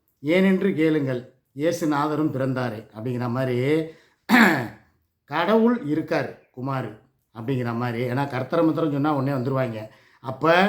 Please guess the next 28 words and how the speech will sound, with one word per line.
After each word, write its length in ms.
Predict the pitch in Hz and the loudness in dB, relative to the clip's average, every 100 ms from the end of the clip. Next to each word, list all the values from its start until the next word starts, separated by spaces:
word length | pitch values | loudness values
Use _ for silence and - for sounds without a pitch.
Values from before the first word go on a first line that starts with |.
| 196 139 | 2 0
"மெர்சிமாவா?" 600 | 165 160 202 180 165 170 | 0 2 4 4 4 4
அப்படின்ட்டுருவாங்க. 600 | 143 139 123 123 117 104 107 - _ _ - | 2 -2 -4 -4 -6 -8 -14 -20 _ _ -12
மெர்சிமாவும் 640 | 123 127 165 160 156 196 | -10 -4 0 2 4 2
வருவாங்க, 480 | 156 143 165 151 139 170 196 - - _ | 0 0 2 0 2 0 -2 -6 -20 _
கண்டிப்பா 420 | - 139 165 - 185 | -6 0 0 2 4
எனக்கு 240 | 160 143 | 4 2
ஏதாவது 260 | 139 151 165 | 0 0 0
உதவி 200 | 143 160 | 0 0
பண்ணுவாங்கங்கிற 640 | 151 139 143 143 143 139 131 | 0 0 0 0 -2 -2 -2
நம்பிக்கை 360 | 123 135 156 147 | -2 -2 0 0
எனக்கு 220 | 135 123 | -2 0
இருக்கு. 360 | 127 147 151 165 180 175 - - | 0 0 2 4 2 -2 -16 -8
நீங்க 200 | 143 143 | -4 0
என்ன 220 | 151 160 | 2 2
தான் 180 | 170 156 | 0 0
பொருத்தி 260 | 151 165 | -2 -2
போட்டாலும் 440 | 131 147 139 139 147 | -2 0 0 0 0
சரிதான். 440 | 131 131 139 156 170 - _ _ | 0 0 0 0 -2 -10 _ _
அதையும் 440 | - 139 175 247 226 | -8 0 4 4 6
தாண்டி 340 | 190 190 175 - - _ _ _ - | 4 4 0 -4 -14 _ _ _ -12
கர்த்தருக்கே, 600 | 143 143 208 190 202 220 202 - - _ _ - | -10 -2 0 0 4 4 4 -4 -16 _ _ -12
அ, 80 | 135 139 | -6 -4
உரிய 220 | 139 151 143 | -2 -2 -2
அந்த 220 | 135 131 | -2 -2
ஒரு 120 | 127 | -4
கருணை 320 | 135 151 175 | -2 0 2
உள்ளம் 300 | 156 147 139 | 2 2 0
கொண்ட 240 | 139 139 | 0 0